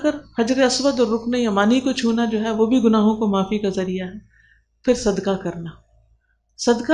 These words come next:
جو ہے یہ گناہوں کی آگ کو بجھاتا ہے، اللہ تعالیٰ کے غضب کو بھی ٹھنڈا کرتا ہے۔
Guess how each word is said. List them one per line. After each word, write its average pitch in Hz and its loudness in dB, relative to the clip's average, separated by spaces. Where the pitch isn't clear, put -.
جو 294 2
ہے 294 0
یہ 294 0
گناہوں 220 0
کی 214 -6
آگ 180 -4
کو 190 -4
بجھاتا 175 -2
ہے، - -16
اللہ 208 4
تعالیٰ 214 2
کے 240 0
غضب 202 0
کو 254 2
بھی 220 2
ٹھنڈا 202 -2
کرتا 180 -8
ہے۔ 175 -14